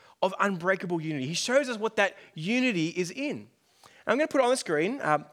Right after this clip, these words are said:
Ephesians four, verse seven. The words that are underlined, I'm not gonna, I'm not gonna say. It's your opportunity for interaction. <coughs> Excuse me. So here we go. There is,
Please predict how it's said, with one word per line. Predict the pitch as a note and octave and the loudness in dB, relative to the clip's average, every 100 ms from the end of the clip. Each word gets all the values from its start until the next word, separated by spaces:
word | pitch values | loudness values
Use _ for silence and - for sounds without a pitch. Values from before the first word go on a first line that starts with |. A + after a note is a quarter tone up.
| - | -8
Ephesians | - A3+ C4+ | -4 -2 -4
four, | - F#3 F3+ | -6 -2 0
verse | E3+ F3+ | 0 -2
seven. | - C3+ D#3 - - - - - _ _ - | -2 -2 -4 -10 -20 -20 -20 -20 _ _ 0
The | G#3 | 2
words | B3 C#4+ | 4 4
that | C#4 | 4
are | B3 | 6
underlined, | G3+ A#3 G#3+ F#3 D#3+ | 6 6 6 6 4
I'm | E3 | 2
not | G3 | 0
gonna, | G#3 F3+ - | -2 -4 -4
I'm | E3+ G#3 | 0 2
not | A3 | 2
gonna | F#3 | 0
say. | E3+ - C#3 F3+ C4+ - _ _ _ _ - - - | 0 2 2 0 -4 -18 _ _ _ _ -18 -18 -6
It's | |
your | F#3 A3 | 2 2
opportunity | E3+ - F3 F3 F3 | 2 -4 -2 -2 -2
for | E3+ | -4
interaction. | F3 D#3 C#3 - F#2 - _ _ _ _ | -6 -2 -2 -2 -12 -18 _ _ _ _
<coughs> | - - _ _ _ - | -20 -20 _ _ _ 2
Excuse | - - B2 G#2+ - - D3 | 2 -2 -4 -8 -14 -8 -8
me. | A#2 B2+ F#2+ _ _ _ - | -4 -6 -6 _ _ _ -8
So | F3 | 0
here | G#3 | 2
we | A3 | 4
go. | D#3+ D#3+ - - - - | 4 2 0 -14 -20 2
There | A#3+ B3 | 4 6
is, | G#3+ C#4 C#4+ - | 4 2 -2 -6